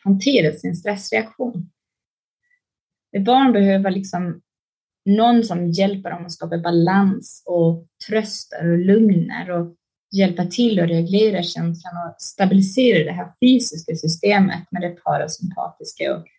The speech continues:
sympatiska systemet i kroppen. Så utan vuxnas hjälp så kommer absolut den akuta stressen kunna leda till långvarig stress. Eh, och jag vill ta upp ett exempel där jag tyckte det blev så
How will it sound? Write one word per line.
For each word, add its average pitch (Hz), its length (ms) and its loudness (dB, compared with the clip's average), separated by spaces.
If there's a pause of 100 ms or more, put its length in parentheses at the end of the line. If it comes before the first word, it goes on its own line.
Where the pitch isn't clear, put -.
(100)
sympatiska 165 760 0
systemet 165 600 2
i 196 60 -14
kroppen. 220 360 -6 (2000)
Så 220 80 2
utan 233 420 4
vuxnas 185 420 2
hjälp 175 220 2
så 170 160 -4
kommer 170 360 2
absolut 180 440 -8
den 165 300 0
akuta - 600 -2
stressen 175 440 -6
kunna 175 160 -2
leda 196 400 2
till 175 120 -4
långvarig 165 460 2
stress. 240 340 -12 (1400)
Eh, 190 340 4 (600)
och 214 140 4
jag 233 240 6
vill 208 200 2
ta 226 60 -4
upp - 260 -4
ett 170 120 -2
exempel 185 640 0
där 170 80 2
jag 170 160 0
tyckte 170 200 -4
det 175 100 0
blev 170 160 2
så 175 160 -4